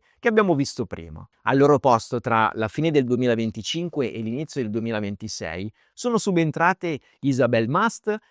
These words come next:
e Anton Kiorokok. Perché questo è importante per voi che avete il fondo in portafoglio? Perché un cambio al vertice può portare quasi inevitabilmente a un cambiamento nello stile di investimento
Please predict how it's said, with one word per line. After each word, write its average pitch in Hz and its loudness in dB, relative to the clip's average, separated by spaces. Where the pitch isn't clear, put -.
e 214 2
Anton 165 2
Kiorokok. 101 -2
Perché 247 -2
questo 131 -2
è - -4
importante 131 -4
per 127 -4
voi 139 -2
che 135 -8
avete 123 -6
il 120 -10
fondo 143 -4
in 127 -6
portafoglio? 147 -6
Perché 151 4
un 131 -2
cambio 170 2
al 135 2
vertice 156 0
può 165 2
portare 101 -2
quasi 165 -4
inevitabilmente 143 -6
a 226 -2
un 233 0
cambiamento 196 -2
nello 156 -2
stile 226 -2
di 180 0
investimento 175 -6